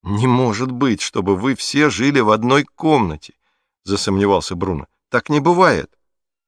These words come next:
«Но так было», горячо возразил Шмуэль. «Одиннадцать человек». Бруно собрался было поспорить, он и представить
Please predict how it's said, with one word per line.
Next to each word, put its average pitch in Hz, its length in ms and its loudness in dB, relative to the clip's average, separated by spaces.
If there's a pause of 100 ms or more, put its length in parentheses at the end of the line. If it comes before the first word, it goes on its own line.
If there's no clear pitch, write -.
(320)
«Но 110 160 -10
так 123 240 -8
было», 110 380 -6 (500)
горячо 104 400 -2
возразил 101 460 0
Шмуэль. 98 480 -2 (520)
«Одиннадцать 117 680 -2
человек». 127 640 0 (1040)
Бруно 143 420 0
собрался 113 500 0
было 113 200 0
поспорить, 131 640 -2 (520)
он 117 180 2
и 123 120 -4
представить 127 760 0